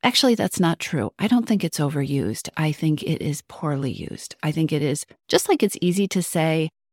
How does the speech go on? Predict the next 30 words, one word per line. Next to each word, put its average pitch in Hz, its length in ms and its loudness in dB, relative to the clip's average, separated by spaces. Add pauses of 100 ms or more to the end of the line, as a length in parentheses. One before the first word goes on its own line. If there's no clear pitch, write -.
"Hey, 254 440 2 (360)
recognize 247 580 4
that 208 140 0
you're 208 100 0
doing 202 240 2
emotional 202 460 2
eating 208 360 4
or 165 220 2
stress 220 400 -2
eating 175 340 4
and 151 320 2
don't 170 220 2
give 170 220 0
into 170 340 0
it." 143 240 -4 (460)
It 240 80 2
is 262 180 0
also 269 320 0
really 202 360 2
easy 156 340 -2
to - 160 -6
say, 143 480 -2 (400)
"You - 160 -4
need 381 140 -4
to 302 60 2
take 233 220 -2
control 175 320 0
of 151 80 -2
your 139 100 0
mindset. 123 680 -2